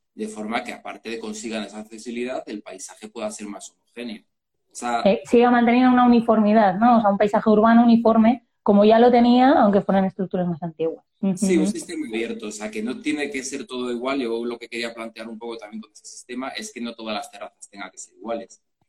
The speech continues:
Speaker 1: pero sí que sea como un sistema, es que es casi como los muebles de ikea. O sea, tú
Speaker 2: Eso es,
Speaker 1: tienes
Speaker 2: que lo
Speaker 1: un
Speaker 2: planteabas así además. Cuéntanos, ¿qué opciones nos dabas en esos balcones?
Speaker 1: Claro, o sea, er-, er-, er-, eh, para mí era divertido imaginar,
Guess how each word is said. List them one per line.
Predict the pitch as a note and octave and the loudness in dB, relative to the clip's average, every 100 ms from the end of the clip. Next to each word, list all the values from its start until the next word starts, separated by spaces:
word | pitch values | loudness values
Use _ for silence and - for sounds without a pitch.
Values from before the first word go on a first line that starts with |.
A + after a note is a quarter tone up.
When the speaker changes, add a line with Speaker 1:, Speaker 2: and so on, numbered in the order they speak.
| _ _ | _ _
Speaker 1:
pero | A2+ A#2 | -10 -8
sí | A2 C3 | -8 -6
que | D3 D3 | -6 -8
sea | - C#3+ | -10 -8
como | D3+ C#3 | -8 -8
un | |
sistema, | B2 G#2 C3+ A#2 G2+ | -10 -12 -10 -10 -10
es | - | -10
que | C#3 | -12
es | - | -10
casi | C#3 D3 | -12 -10
como | - A#2 | -10 -8
los | G#2+ | -8
muebles | G2+ B2+ C3 A2 | -8 -8 -8 -10
de | |
ikea. | G2 - - - _ _ _ | -14 -18 -20 -20 _ _ _
O | |
sea, | - | -4
tú | A#3 | 2
Speaker 2:
Eso | |
es, | A#3 F#3+ | 4 4
Speaker 1:
tienes | F3+ | 4
Speaker 2:
que | G#3 | 4
lo | G#3+ | 4
Speaker 1:
un | |
Speaker 2:
planteabas | G#3+ G#3+ A3+ C4+ C#4+ | 4 4 4 4 2
así | C#4 A3+ | 2 4
además. | G3 F3 E3 E3 | 6 4 0 0
Cuéntanos, | A3 B3 B3+ E3 | 4 4 4 2
¿qué | - | 2
opciones | A#3 B3+ C4+ C#4 | 2 6 6 8
nos | C#4 | 6
dabas | G#3+ E3 F3 - | 6 2 0 -4
en | F#3 | -4
esos | G3 G3+ | 0 2
balcones? | G#3 G3+ E3+ D#3 _ _ _ _ _ _ _ | 2 2 -2 -8 _ _ _ _ _ _ _
Speaker 1:
Claro, | C3 C3+ A#2+ | -4 -4 -2
o | |
sea, | A2+ B2+ | -6 -6
er-, | B2+ C#3 | -6 -4
er-, | C#3+ C#3+ D3 | -2 -2 0
er-, | D3+ C#3 | 0 0
eh, | C3+ | 0
para | C3 B2 | -2 -2
mí | C3+ | -2
era | D3+ | 0
divertido | D#3 D3 A#2+ C#3+ | 0 -2 -4 -4
imaginar, | D#3 C3+ - A#2+ A2 G#2+ | -2 -4 -6 -10 -10 -12